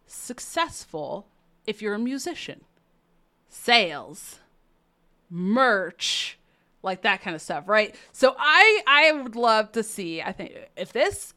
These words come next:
mini set were, like, a, like, showdown of which, like, you know, band or which, like, artists could, like, sell the most merch or, like,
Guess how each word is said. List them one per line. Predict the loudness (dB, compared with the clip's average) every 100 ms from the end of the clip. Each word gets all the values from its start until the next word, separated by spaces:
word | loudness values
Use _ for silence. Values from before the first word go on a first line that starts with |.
| -6
mini | -2 -2 -4
set | -6 -6 -6 -6
were, | -6
like, | -4 -6 -8
a, | -8 -4 -4 -6 -10 _ _ _ _ _
like, | -6 -6 -8 -14 -20 _ _ _ _ _ _
showdown | -8 -4 -2 4 4 4 2 4 4 4 2
of | 2 0 0 -4
which, | -2 0 0 -2 -2 -4 _
like, | -4 -4 -4 -12 -14
you | -10
know, | -10
band | -10 -8 -6 -4 -4 -6
or | -8
which, | -6 -8 -6 -6
like, | -4 -6 -8 -6
artists | -6 -4 -6 -6 -12 -20 _ -20 _ -8
could, | -6 -4
like, | -4 -8 -10 _ _ _ _ _
sell | -14 -4 -2 -2
the | -2
most | -4 -4 -6 -8
merch | -8 -4 -4 -6 -4 -2 0
or, | 0 -2
like, | -2 -2 -2 -6 -10